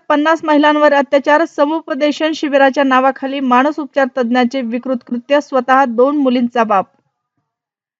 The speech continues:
महापालिका निवडणुकांपूर्वीच काँग्रेसला मोठा धक्का, डॉक्टर हेमलता पाटील दोन दिवसात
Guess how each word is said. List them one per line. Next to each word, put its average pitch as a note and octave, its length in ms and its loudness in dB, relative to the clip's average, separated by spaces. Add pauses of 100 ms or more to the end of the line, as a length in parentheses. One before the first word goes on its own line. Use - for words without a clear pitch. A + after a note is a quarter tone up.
(420)
महापालिका E4+ 640 2
निवडणुकांपूर्वीच D#4 1040 -2
काँग्रेसला D4 480 0
मोठा C#4+ 300 2
धक्का, C#4+ 280 2
डॉक्टर C#4+ 340 0
हेमलता C#4+ 460 2
पाटील C#4 420 -2
दोन C4+ 260 4
दिवसात C4+ 340 0